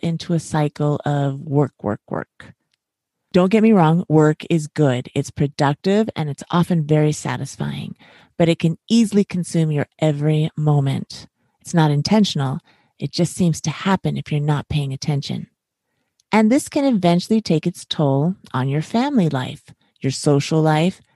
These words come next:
and even your health. It's called burnout. You've heard of it. It can happen, but it doesn't have to happen. It's so important to create a balance, to create a space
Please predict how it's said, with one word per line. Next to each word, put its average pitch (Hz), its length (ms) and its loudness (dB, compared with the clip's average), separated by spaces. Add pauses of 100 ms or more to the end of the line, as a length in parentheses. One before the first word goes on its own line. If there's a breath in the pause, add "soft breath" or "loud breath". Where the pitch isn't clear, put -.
(140)
and 170 220 -2
even 233 240 2
your 214 100 4
health. 135 460 -4 (920)
It's - 140 -8
called 226 380 0
burnout. 151 680 0 (600)
You've 233 200 2
heard 117 180 2
of - 120 -4
it. - 280 -12 (500)
It 185 160 0
can 233 240 0
happen, 208 460 2 (460)
but 165 100 0
it 151 120 -2
doesn't 175 300 0
have 233 340 -4
to - 80 -4
happen. 76 520 -8 (1000)
It's 190 180 -2
so 226 340 2
important 180 580 0
to 175 100 -4
create 160 560 0
a 156 80 -2
balance, 131 800 -6 (320)
to - 100 -2
create 208 360 2
a 269 40 0
space - 680 -2